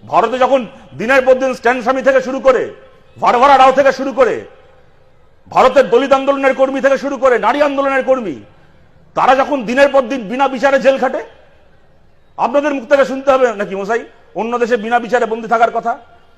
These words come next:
এই প্রতিটা অপরাধের প্রতিবাদ করার অধিকার একমাত্র আমাদের রয়েছে। এক, যে কথাটা বললেন শ্রমিকদা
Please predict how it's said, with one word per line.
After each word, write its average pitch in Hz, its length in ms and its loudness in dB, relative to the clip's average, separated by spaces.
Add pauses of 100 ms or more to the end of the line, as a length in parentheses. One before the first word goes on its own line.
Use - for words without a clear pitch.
(100)
এই 165 120 -2
প্রতিটা 220 580 -2
অপরাধের 214 680 0 (460)
প্রতিবাদ 233 440 -2
করার 220 340 2
অধিকার 214 340 -2
একমাত্র 202 520 -6
আমাদের 214 400 -2
রয়েছে। 180 320 -6
এক, 151 140 -6 (120)
যে 147 140 -10
কথাটা 202 240 -2
বললেন 208 380 -4 (1000)
শ্রমিকদা 196 560 0